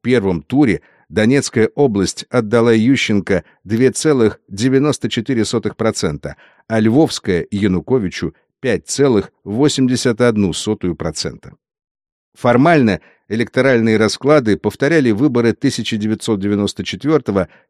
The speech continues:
и тысяча девятьсот девяносто девятого годов,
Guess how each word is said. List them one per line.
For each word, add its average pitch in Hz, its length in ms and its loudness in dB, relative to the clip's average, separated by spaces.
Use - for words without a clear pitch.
и 127 160 -2
тысяча 151 400 -2
девятьсот 127 460 0
девяносто 127 460 0
девятого 127 500 0
годов, 78 420 -6